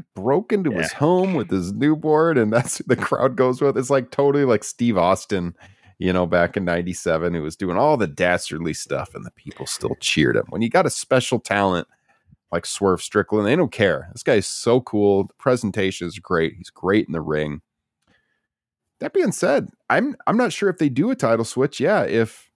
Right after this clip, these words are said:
Speaker 1: if going to Swerve now is the option, or if they should go to Hangman first. I don't know, man. Hangman's making a great push lately.
Speaker 2: Mm-hmm.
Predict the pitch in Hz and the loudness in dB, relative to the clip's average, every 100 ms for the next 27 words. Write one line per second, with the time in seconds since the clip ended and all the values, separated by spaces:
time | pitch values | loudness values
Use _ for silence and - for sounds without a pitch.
0 | _ _ _ _ _ - 120 127 135 135 | _ _ _ _ _ -4 0 2 2 0
1 | - 135 139 135 156 160 135 175 196 170 | 0 0 0 0 2 2 0 -2 0 0
2 | 117 117 156 139 123 127 139 135 151 143 | 2 0 0 0 2 0 0 0 2 2
3 | 196 262 120 87 - 87 78 - 160 214 | 2 2 2 0 0 -4 -2 -2 0 2
4 | 143 233 156 104 113 123 214 240 139 131 | 2 2 0 0 -2 -2 0 0 -2 -2
5 | 117 104 85 - 92 143 202 - 180 226 | -2 -2 -4 -6 -2 -2 -4 0 0 0
6 | - 76 62 90 - 95 | -6 -6 -6 -6 -4 -4